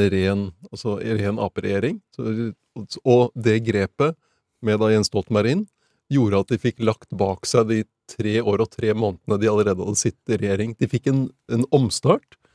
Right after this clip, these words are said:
og så traff de på at konjunkturen i økonomien snudde.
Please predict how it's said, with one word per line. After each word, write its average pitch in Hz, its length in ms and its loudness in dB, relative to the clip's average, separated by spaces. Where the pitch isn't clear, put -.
og 131 100 2
så - 240 4
traff - 340 -2
de 139 120 -2
på 131 180 0
at - 240 -4
konjunkturen 117 960 2
i 113 140 4
økonomien 110 560 -2
snudde. 135 460 -2